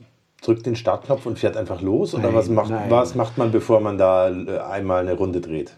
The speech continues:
Speaker 2: Schnaufer.
Speaker 1: Ja,
Speaker 2: Einfach,
Speaker 1: ja, schon klar,
Speaker 2: einfach
Speaker 1: aber
Speaker 2: drin sitzen, ja, ja. Nein, schon klar. Einfach drin sitzen. Jetzt sitze ich in der Mitte. Es ist ja, äh, es ist schon, schon, muss ich ganz, es ist ganz besonders. Sie sitzen in der Mitte drin,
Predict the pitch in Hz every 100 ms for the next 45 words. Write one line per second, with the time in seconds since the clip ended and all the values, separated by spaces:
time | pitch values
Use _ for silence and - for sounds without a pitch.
0 | _ - - 107 85 - - - - 117
1 | 123 120 113 113 113 117 107 - 110 127
2 | 120 - 156 196 220 214 208 - 147 170
3 | 139 - - 165 175 131 - 127 - 139
4 | - - - 165 147 139 - 135 175 202
5 | 208 - - 196 - - - - - -
6 | - - 147 - 180 - 160 143 - -
7 | - - _ - 123 120 120 - - -
8 | - - 143 185 185 156 - - 101 -
9 | 151 - 214 - - - 185 - 220 226
10 | 220 214 185 196 180 - 151 180 - 156
11 | 151 - - - 120 110 - - - -
12 | 165 208 190 - 156 143 143 135 139 135
13 | 190